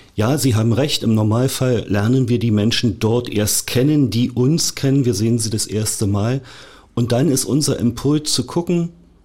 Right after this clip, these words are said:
wo können wir einen virtuellen Schutzraum für die errichten in diesem Moment? Und da gibt's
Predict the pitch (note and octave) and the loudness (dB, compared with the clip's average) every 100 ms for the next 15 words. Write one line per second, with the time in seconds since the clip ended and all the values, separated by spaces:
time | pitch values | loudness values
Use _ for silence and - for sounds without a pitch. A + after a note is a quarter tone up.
0 | _ - G2+ G2+ C#3+ D#3+ - C#3 D3 D3 | _ -10 -6 0 0 0 -2 2 2 2
1 | A#2+ A#2+ C#3 B2+ B2 - - A2 A2 A#2 | 0 0 2 2 0 -6 -6 0 2 2
2 | A2+ A2+ A2+ G2+ G2 A#2 C#3 C3 - G#2+ | 2 2 2 0 -2 -2 0 -2 0 0
3 | B2 B2+ C3 B2 - - - - D#3 E3+ | 2 2 2 -2 -12 -20 -6 -2 -2 0
4 | - A#2 G2 G2 G2+ G2 - A2 G2 G2+ | 0 0 0 2 2 0 -2 -4 -2 -2
5 | G2+ - - G#2+ A2 - - F#2+ G2 G2 | -2 -4 -4 -2 0 -2 -2 0 0 -2
6 | G2 G2 F2+ F2+ F2+ E2+ - G2 B2 B2+ | -2 -2 -2 -2 -2 -4 -4 -2 -2 -2
7 | - - - | -2 -4 -4